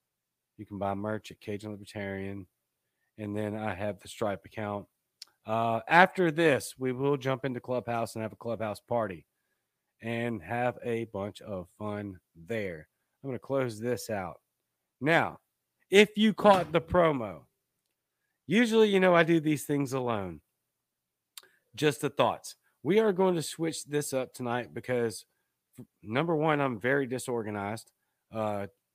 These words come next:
because I had to cancel the interview and, and, uh,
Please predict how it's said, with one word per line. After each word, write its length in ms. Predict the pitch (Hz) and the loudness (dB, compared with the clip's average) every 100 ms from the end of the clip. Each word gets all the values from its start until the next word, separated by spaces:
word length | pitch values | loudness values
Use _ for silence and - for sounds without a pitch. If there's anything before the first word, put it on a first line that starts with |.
| _ _ _ _ _ | _ _ _ _ _
because 260 | 117 120 117 | -12 -6 -4
I 80 | 110 | -2
had 160 | 123 113 | -2 -2
to 60 | |
cancel 460 | 104 131 127 - 117 | -4 -4 -4 -6 -6
the 280 | 113 107 95 | -6 -6 -6
interview 560 | 123 120 101 107 110 | -6 -6 -6 -4 -4
and, 360 | 131 117 104 98 _ _ _ _ _ | -4 -6 -6 -10 _ _ _ _ _
and, 260 | 107 107 92 | -10 -8 -6
uh, 320 | 113 101 95 | -6 -6 -6